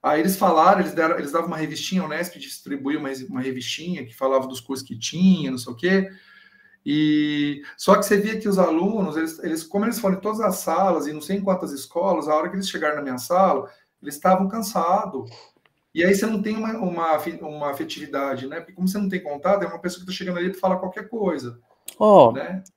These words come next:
Speaker 2: tem um aspecto também, uma vez eu, eu acho que eu li um artigo falando da influência do pibid lá na escola. E aí os alunos, como eles estão em contato lá com o chão da escola, eles levam a universidade pra lá.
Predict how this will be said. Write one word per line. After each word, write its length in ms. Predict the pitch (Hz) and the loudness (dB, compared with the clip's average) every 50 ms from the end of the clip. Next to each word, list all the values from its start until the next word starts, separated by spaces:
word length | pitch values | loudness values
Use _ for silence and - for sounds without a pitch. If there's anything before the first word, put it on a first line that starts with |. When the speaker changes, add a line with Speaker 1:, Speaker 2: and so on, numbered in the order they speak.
| _ _ - | _ _ 0
Speaker 2:
tem 140 | - 185 208 | 2 6 6
um 60 | 240 | 8
aspecto 400 | 165 - - - 156 147 - - | 6 6 4 2 2 2 2 0
também, 240 | 160 147 151 170 180 | -4 -2 0 0 2
uma 120 | 185 175 | 0 2
vez 200 | 170 202 220 - | 2 0 0 2
eu, 180 | 339 294 202 165 | 4 4 4 4
eu 80 | 180 247 | 2 -2
acho 140 | 254 - - | -2 -4 -10
que 160 | - - 269 | -10 -6 -6
eu 40 | 226 | -4
li 140 | 208 214 | -2 -2
um 160 | 208 196 196 208 | -2 -2 -2 -2
artigo 1000 | 220 208 185 - - - - - 139 147 160 180 185 165 139 131 131 131 143 - _ _ _ _ _ _ _ _ _ | -2 -4 -4 -6 -10 -16 -14 -10 -8 -6 -6 -4 -6 -6 -6 -8 -10 -10 -12 -16 _ _ _ _ _ _ _ _ _
falando 360 | - 175 160 151 147 156 165 | 6 6 8 8 6 4 4
da 100 | 160 170 | 2 0
influência 340 | 175 175 - 175 180 180 175 | 0 0 0 -2 -2 -2 -2
do 120 | 170 156 151 | -6 -8 -6
pibid 480 | - 151 135 120 135 127 117 - 131 | -6 -6 -6 -4 -4 -6 -6 -6 -4
lá 120 | 139 127 120 | -4 -2 -2
na 120 | 123 123 | -2 -4
escola. 420 | 127 - - - 127 113 117 120 | -6 -8 -10 -8 -8 -8 -6 -6
E 80 | 127 139 | -4 -2
aí 160 | 143 147 156 | 0 0 2
os 160 | 175 175 156 | 2 2 2
alunos, 460 | 180 165 143 143 151 165 160 147 - - | 4 4 4 2 2 0 -2 -4 -6 -4
como 160 | - 180 175 | -2 -2 -2
eles 100 | 156 - | -2 -4
estão 140 | - 151 139 | -6 -8 -8
em 40 | |
contato 480 | - - 143 135 - 147 135 131 - - | -6 -8 -10 -8 -6 -4 -4 -4 -4 -4
lá 140 | 135 127 127 | -4 -4 -4
com 140 | 127 - 131 | -6 -10 -14
o 20 | |
chão 180 | - - 135 135 | -12 -10 -10 -8
da 120 | 127 127 | -8 -8
escola, 260 | 127 - - 156 160 | -8 -4 0 0 2
eles 160 | 175 180 170 | 2 0 0
levam 340 | 160 151 147 156 160 147 147 | 2 2 4 4 2 0 -2
a 40 | 135 | -4
universidade 520 | 135 135 127 131 127 - 139 127 123 123 | -4 -4 -6 -6 -8 -8 -8 -10 -10 -10
pra 160 | - - 139 127 | -10 -8 -8 -6
lá. 240 | 123 117 107 - | -6 -8 -10 -12